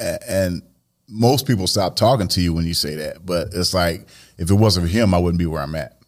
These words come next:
You know, I'm talented. I have talent, but he amplifies that talent for me.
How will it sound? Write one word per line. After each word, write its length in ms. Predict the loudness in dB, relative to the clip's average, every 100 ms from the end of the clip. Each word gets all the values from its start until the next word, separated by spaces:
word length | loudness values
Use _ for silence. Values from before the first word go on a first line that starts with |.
| -6
You 140 | 0
know, 80 | 2
I'm 140 | 2
talented. 600 | 2 2 4 4 2 0 -2 _
I 100 | -4
have 240 | 2 2 4
talent, 440 | 2 4 4 0 -8 _ _ _ _
but 100 | -8
he 220 | 0 0 2
amplifies 600 | 0 0 -2 -4 -4 -4
that 160 | -4 -6
talent 320 | -6 -8 -12
for 180 | -12 -12
me. 240 | -14 -18